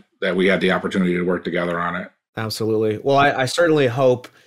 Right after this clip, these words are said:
Speaker 2: it's not your last issue. Uh, I'm gonna take that with a grain of salt. But if it were,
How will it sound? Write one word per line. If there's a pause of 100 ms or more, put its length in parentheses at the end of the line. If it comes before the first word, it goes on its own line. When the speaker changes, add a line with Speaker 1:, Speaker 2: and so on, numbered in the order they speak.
(180)
Speaker 2:
it's
not
your
last
issue.
Uh,
I'm
gonna
take
that
with
a
grain
of
salt. (220)
But
if
it
were,